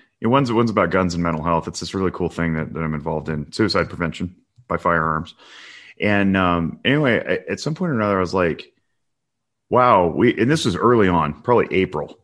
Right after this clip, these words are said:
Uh, I was, I was talking to a colleague, and we kinda had this epiphany. We went, "Oh man, we're the people people go to when they're struggling, 'cause we're supposed to hold the space where they can heal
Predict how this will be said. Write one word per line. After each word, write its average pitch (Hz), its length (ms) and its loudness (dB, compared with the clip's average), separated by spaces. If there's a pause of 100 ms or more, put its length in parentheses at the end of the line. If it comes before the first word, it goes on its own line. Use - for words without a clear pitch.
(160)
Uh, 85 480 2
I 80 60 -2
was, 95 160 -2
I 95 140 -4
was 87 100 -4
talking 92 240 0
to 76 60 -2
a 73 40 -6
colleague, 87 440 0
and 76 100 -4
we 80 100 -4
kinda 95 280 -2
had 82 160 -2
this - 160 -6
epiphany. 95 400 -6
We 76 220 -4
went, 78 180 -6 (260)
"Oh 107 80 -6
man, 117 400 0 (300)
we're 131 160 2
the 196 80 0
people 151 320 -2
people 110 320 -2
go 98 180 2
to 82 400 -2 (240)
when 107 160 0
they're 90 100 0
struggling, 107 540 2 (160)
'cause 101 140 -2
we're 143 140 0
supposed 117 280 0
to 98 60 -6
hold 95 180 -2
the 85 80 -4
space 90 540 0
where 87 120 -6
they 87 120 0
can 78 120 -12
heal 92 460 0